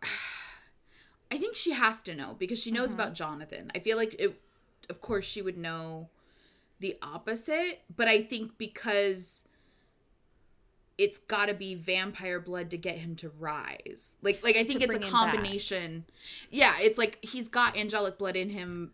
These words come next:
Speaker 1: which makes him a daylighter, but, like, his powers of being a vampire also lend. Like,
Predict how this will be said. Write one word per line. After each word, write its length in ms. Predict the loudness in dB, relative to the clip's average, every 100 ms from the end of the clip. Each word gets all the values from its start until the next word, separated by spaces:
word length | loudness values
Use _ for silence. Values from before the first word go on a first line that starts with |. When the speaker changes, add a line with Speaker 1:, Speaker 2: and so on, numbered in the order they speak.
| _
Speaker 1:
which 220 | -4 -2 -2
makes 200 | -6 -6
him 80 | -2
a 40 |
daylighter, 680 | 6 8 8 4 2 -2 0
but, 200 | 0 2
like, 260 | 0 0 -6 0
his 200 | 4 4
powers 540 | 2 0 2 2 0
of 160 | -2 -2
being 220 | -4 -2
a 40 | -4
vampire 560 | -4 -4 -2 0 0
also 640 | -2 -6 -4 -2 0 0 -2 -8
lend. 420 | -6 -4 -4 2
Like, 200 | 4 4